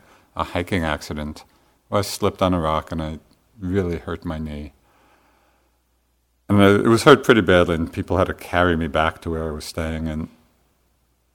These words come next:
that evening, and I was in the middle of a busy schedule of teaching, you know, and a lot of traveling, and my mind just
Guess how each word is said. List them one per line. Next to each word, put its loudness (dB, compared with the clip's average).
that 4
evening, 2
and -2
I -4
was -2
in 4
the 4
middle 6
of 4
a -4
busy 2
schedule -2
of -8
teaching, -8
you -14
know, -8
and -8
a -8
lot 0
of -12
traveling, -8
and -8
my -6
mind 0
just -8